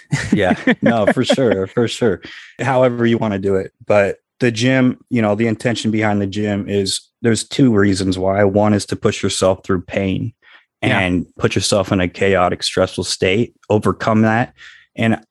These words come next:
Speaker 2: you know, all the meanwhile, like, look at yourself and believe in yourself. Talk good to yourself, because how we speak to ourselves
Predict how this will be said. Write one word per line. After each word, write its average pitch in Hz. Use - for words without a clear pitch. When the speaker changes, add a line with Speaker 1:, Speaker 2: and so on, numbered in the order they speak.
Speaker 2:
you 113
know, 92
all 92
the 107
meanwhile, 101
like, -
look 170
at 110
yourself 98
and 98
believe 98
in 90
yourself. 82
Talk -
good 127
to -
yourself, 95
because 101
how 117
we 113
speak -
to 101
ourselves 92